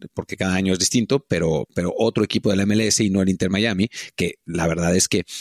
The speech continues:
en el torneo, ya en la, en la segunda mitad del, del torneo del M L S, pues no mejoró muchísimo con Messi. Después Messi se lesionó, ahora han tenido una gira donde han estado catastróficos, van a llegar cansados. O sea, no, no, digo, el, no se puede desco-, descartar el factor Messi, ni mucho menos,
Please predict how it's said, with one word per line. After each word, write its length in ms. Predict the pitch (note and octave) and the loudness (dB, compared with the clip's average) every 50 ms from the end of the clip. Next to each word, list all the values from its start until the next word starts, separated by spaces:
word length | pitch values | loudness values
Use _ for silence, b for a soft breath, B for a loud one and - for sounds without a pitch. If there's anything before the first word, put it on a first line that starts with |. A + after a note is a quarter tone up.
| B B B - - | B B B -12 -6
en 180 | - F#2+ G2 F#2 | -4 -2 0 0
el 160 | F#2 F#2 - | 0 0 -2
torneo, 540 | - F2+ F2 F#2 A#2 A#2+ A#2 A#2 B2 C#3 - - _ _ | -2 -2 0 0 2 2 4 2 2 0 -2 -6 _ _
ya 220 | _ - F2+ F2 F#2 | _ -2 0 2 2
en 100 | F#2 F2+ | 2 0
la, 140 | E2+ - - | 0 -2 -2
en 80 | F#2 | -2
la 80 | F2 E2+ | 0 0
segunda 340 | - - E2+ F#2+ G#2+ G#2+ G#2+ | 0 0 2 2 2 2 2
mitad 280 | G#2 F#2+ - A2 G#2 | 2 2 2 0 2
del, 180 | G2+ F#2+ F2 E2 | 2 2 0 0
del 140 | F2 E2+ D#2 | -2 -2 -2
torneo 240 | - E2+ F2+ G2+ G2+ | -2 0 0 2 2
del 80 | G2 | 2
M 120 | G#2 G#2+ A2 | 2 2 2
L 120 | A2+ A2 | 2 2
S, 240 | G#2 - - C3 B B B B B B B _ | 2 2 0 0 B B B B B B B _
pues 140 | - A2 | -2 0
no 140 | G#2+ A#2 A#2 | 2 2 4
mejoró 280 | A#2+ A#2 - A#2 A2 A2 | 4 2 4 2 2 4
muchísimo 400 | G#2+ G#2+ G#2+ - A2+ G#2 A2+ G#2+ | 4 2 2 2 2 2 2 2
con 140 | - B2+ C3+ | 2 2 4
Messi. 220 | D3 D3+ - B2 | 4 4 2 2
Después 200 | G2+ - G#2+ F#2+ | 0 0 0 0
Messi 220 | G2 G2 G2 - | 2 2 2 2
se 80 | - F2+ | 2 2
lesionó, 420 | F2+ F2+ - A#2 B2+ C#3+ D3 D3 B B B B B | 2 2 2 2 4 4 2 2 B B B B B
ahora 180 | - F#2+ G2+ | 0 0 2
han 80 | G#2 G#2 | 2 0
tenido 240 | - F#2+ G2+ G#2 G#2 | 0 0 2 2 2
una 140 | G2 - - | 0 0 0
gira 240 | - - A2+ G#2 | 0 0 2 2
donde 220 | G2 F#2 F2 F2 F2+ | 0 0 -2 -2 -4
han 120 | F2 E2+ | -4 -2
estado 240 | E2+ - - G2 F#2 | -2 -2 -2 -2 -2
catastróficos, 800 | - G2+ - G2+ - - C#3 D3 C#3 - C3 - - B2+ B2+ A2+ | -4 -4 -2 -4 -2 2 2 2 2 0 -2 0 0 0 0 2
van 120 | G#2+ G2 | 2 2
a 40 | F#2+ | 2
llegar 220 | F#2 F2+ F#2 F2+ - | 2 0 0 -2 -2
cansados. 520 | G#2+ G#2 G#2 - C#3 C3+ C3 B2 B2 - - | 0 0 0 2 2 2 2 2 0 -2 -4
O 80 | - | -2
sea, 240 | - A2+ F#2 - - - - B B B B B B B B _ | 0 0 -2 -2 -6 -10 -14 B B B B B B B B _
no, 160 | - A#2 A2+ - | 0 0 0 0
no, 600 | - A#2 A#2+ B2 A#2+ A#2+ A#2+ A#2+ A2+ G#2+ F2+ - - | 2 2 4 4 4 4 4 4 4 2 0 0 0
digo, 200 | - D#3 C3+ - - | 0 0 0 0 0
el, 140 | - G#2 G#2 - | -2 -2 0 2
no 160 | A2+ A#2 C3 | 2 2 2
se 100 | B2+ C#3 | 2 2
puede 180 | - C3+ C3+ A#2+ | 4 4 4 4
desco-, 300 | G#2+ - - G#2+ F2+ E2+ | 2 2 0 0 0 0
descartar 540 | F2+ F#2 F2+ - - F2 F2+ - - G2 G#2+ | 0 0 -2 -2 -2 -4 -6 -4 -2 0 0
el 80 | F#2+ F2 | 0 0
factor 300 | - - - - E2+ F2 | 0 -2 -2 -2 0 0
Messi, 240 | F2+ F2 - - | 0 0 2 2
ni 80 | F#2+ F2 | 0 0
mucho 240 | E2 F2 - - F#2+ | 0 0 -2 0 0
menos, 360 | G2 F#2+ F2+ G2+ B2+ - | 2 0 0 0 -2 -4